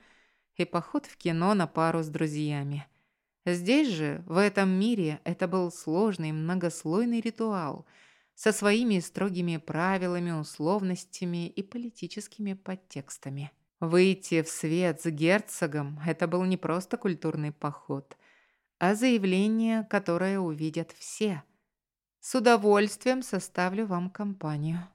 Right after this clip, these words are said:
согласилась я, чувствуя, как по спине пробегают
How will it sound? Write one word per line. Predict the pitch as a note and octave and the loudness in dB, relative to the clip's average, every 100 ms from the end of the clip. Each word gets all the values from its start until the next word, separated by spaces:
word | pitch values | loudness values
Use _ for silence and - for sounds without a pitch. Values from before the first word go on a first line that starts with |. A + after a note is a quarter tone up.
| _ _ | _ _
согласилась | - D#3+ D#3 D#3 - D3+ D3+ - | -8 -2 0 -2 -2 -2 -2 -4
я, | F3 F3+ G3+ G3 - _ _ _ _ | -2 0 0 -4 -10 _ _ _ _
чувствуя, | - C4+ B3+ A3 G#3+ | 0 0 0 0 0
как | G3+ F#3+ F#3+ | 2 0 0
по | E3+ | -2
спине | E3 - D#3 D#3 E3+ F3+ | -2 -4 -4 -2 -2 -4
пробегают | D3+ C#3+ D3+ E3+ F3+ E3+ | -4 -4 -2 0 -2 -4